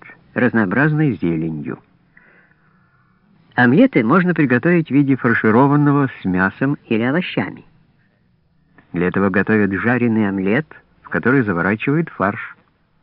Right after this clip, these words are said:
Жарят омлет на сковороде или в смазанной маслом форме. Для приготовления блюд из яичного порошка его предварительно растворяют в теплой воде из расчета сто граммов порошка на триста пятьдесят граммов воды.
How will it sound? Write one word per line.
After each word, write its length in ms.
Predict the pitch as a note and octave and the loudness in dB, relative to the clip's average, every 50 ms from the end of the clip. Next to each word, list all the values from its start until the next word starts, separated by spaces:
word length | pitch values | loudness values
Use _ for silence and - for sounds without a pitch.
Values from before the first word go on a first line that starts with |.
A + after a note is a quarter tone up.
| _ _ _ _ _ _ - | _ _ _ _ _ _ -6
Жарят 340 | - A2 F3+ A3+ F#3+ - - | -2 0 2 2 2 2 0
омлет 320 | G2+ F#2+ F2+ F2 E2+ - | -2 -2 -2 -2 -4 -4
на 120 | - F#2 E2+ | -6 -6 -8
сковороде 560 | - - F2 D#2+ D#2+ E2+ E2+ F#2+ D3 G3+ G#3 | -6 -6 -6 -4 -2 -2 0 2 2 2 2
или 420 | - - F#3 F#3 F#3 G3 F#3 E3 | 2 0 -2 0 0 0 -2 -2
в 80 | D3 - | -6 -8
смазанной 480 | - - A2+ B2+ D3 C#3+ D3 C#3+ C3 | -4 0 0 0 0 0 -2 -4 -2
маслом 400 | G2+ D#2+ G2 A2+ - - B2 A2+ | -2 -2 -4 -4 -4 -6 -6 -8
форме. 460 | A2 - - D#2+ D2+ - - - - - - - _ _ _ _ _ _ _ _ _ _ _ _ _ _ _ _ _ _ _ _ _ _ _ _ _ _ _ _ _ - | -6 -6 -4 -4 -4 -4 -6 -12 -14 -14 -18 -20 _ _ _ _ _ _ _ _ _ _ _ _ _ _ _ _ _ _ _ _ _ _ _ _ _ _ _ _ _ -6
Для 200 | D#2 F2 G#2 G2+ | -4 -2 -2 -2
приготовления 640 | - - A#2+ G#2 A2 - G#2+ A2+ C#3 D3 C3+ C3 A2+ | -2 -2 0 0 2 2 2 4 4 4 4 4 2
блюд 320 | F#2+ F2 F#2+ B2 C3+ A#2+ B2 | 2 2 2 2 2 2 2
из 120 | A#2 G2 | 0 2
яичного 460 | F2 G2+ A2+ B2 A#2 - - G#2+ G2+ F#2+ | 2 2 2 2 2 0 -2 -4 -4 -4
порошка 520 | - F#2+ F#2 E2 - - - D3 E3+ E3 - _ _ _ _ - _ _ _ _ _ _ _ _ _ - | -4 -4 -4 -4 -4 -4 -2 -2 -2 -4 -6 _ _ _ _ -20 _ _ _ _ _ _ _ _ _ -2
его 220 | - G2 G#2+ G#2+ | 0 2 2 2
предварительно 800 | - - G#2 G#2 F2 F2 G2 A2 C3+ D#3 - C#3+ C3 A#2+ A#2 A2 | 2 0 0 0 2 2 2 2 2 2 2 0 0 2 0 0
растворяют 560 | G#2 - - - G2 F#2+ G#2 G2+ F2+ E2 - | -2 -4 -4 -4 -2 0 0 0 -2 -4 -6
в 80 | - | -6
теплой 320 | - F#2 E2+ - - F#2 E2 | -4 -4 -4 -2 -4 -4 -2
воде 420 | E2+ F2+ D#2+ D#2 E2+ G#2+ C#3 D#3 - | -2 -2 -2 -2 -2 -4 -4 -4 -4
из 120 | - G2 F#2 | -4 -4 -4
расчета 420 | F#2 G2 F#2 - - G2+ - G#2 - | -4 -6 -4 -4 -4 -4 -4 -4 -4
сто 160 | - - A2 G2 | -2 0 0 0
граммов 400 | F#2 G2+ G#2+ F#2+ F#2 F2 - - | 0 0 -2 -2 -4 -6 -6 -4
порошка 440 | - F#2 G2 G2 - - - E3 | -2 -2 -2 -2 -2 -2 -2 0
на 160 | D#3 B2+ F#2+ D2+ | 0 0 -2 -2
триста 400 | - A2+ C#3 D3+ - - A2+ - | -2 -2 -2 -2 -4 -6 -8 -6
пятьдесят 420 | - E2+ D#2+ E2+ - - C3+ C#3+ | -6 -8 -8 -8 -6 -4 -4 -4
граммов 500 | C3+ G#2+ F2+ F2+ - A2 A#2 B2 B2 A2+ | -4 -6 -6 -4 -2 -2 -2 -2 -2 -2
воды. 340 | B2 D3 D#3+ C#3+ G2 - | -2 -2 -2 -2 -4 -6